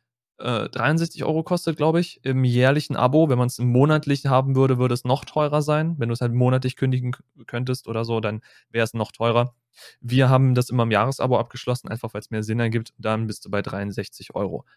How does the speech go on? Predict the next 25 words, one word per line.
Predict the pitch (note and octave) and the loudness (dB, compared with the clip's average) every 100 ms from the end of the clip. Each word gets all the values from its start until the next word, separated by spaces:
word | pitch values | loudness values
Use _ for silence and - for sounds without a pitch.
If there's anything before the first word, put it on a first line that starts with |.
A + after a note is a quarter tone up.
| _ _ _ _ | _ _ _ _
Jetzt | - D3 - | -2 -2 2
gebe | D3 C#3 | 2 2
ich | C3 | 2
neunundvierzig | B2+ C3 C#3 C3+ D#3+ E3 - E3+ | 4 6 4 2 0 -2 -6 -2
Euro | - D3+ D3+ | 4 6 6
aus, | - C#3+ E3 - - | 4 2 0 -6 -4
hab | C3 | -2
damit | C3+ C3 | 0 0
die | A#2 | 0
gleichen | A#2+ A2+ D3+ - D#3+ | 4 4 4 2 2
Konditionen, | D#3+ D3+ C3+ - C3+ C#3 D3 | 4 2 0 0 2 4 2
außer | G#2+ G#2+ G#2+ | -2 -6 -6
eben | A2 A2 | -6 -4
die | A2 | -4
Übertragbarkeit, | A2 - A#2+ B2+ B2+ - C3 B2+ _ _ _ - | -4 -2 -2 0 -4 0 0 0 _ _ _ -8
wie | A#2+ B2 A#2 | -2 0 0
mit | B2+ B2 A#2+ | 2 2 2
dem | |
regulären | A#2 A#2+ D3 D#3 D#3+ | 2 4 4 4 2
Ticket, | E3 E3+ D3+ | 0 -2 -2
was | C#3+ | -2
ich | C#3+ | -2
sonst | D3 - | -4 -6
gekauft | - D3 - | -2 -2 0
hätte. | D#3 D#3 | -2 0